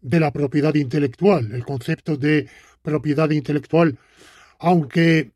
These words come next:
digamos, no deja de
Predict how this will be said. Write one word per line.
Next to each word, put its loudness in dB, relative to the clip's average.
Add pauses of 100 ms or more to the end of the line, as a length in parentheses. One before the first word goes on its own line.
(680)
digamos, 0 (1300)
no 4
deja 0
de 0